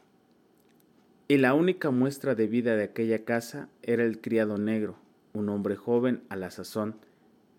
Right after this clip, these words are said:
que entraba y salía con la cesta del mercado al brazo.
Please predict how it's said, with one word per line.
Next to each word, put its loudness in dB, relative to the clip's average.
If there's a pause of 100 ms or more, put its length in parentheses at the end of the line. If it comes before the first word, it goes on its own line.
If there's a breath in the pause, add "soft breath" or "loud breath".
que 2
entraba 4
y 6
salía -2 (160)
con 2
la 4
cesta -2
del 2
mercado 0
al 2
brazo. -4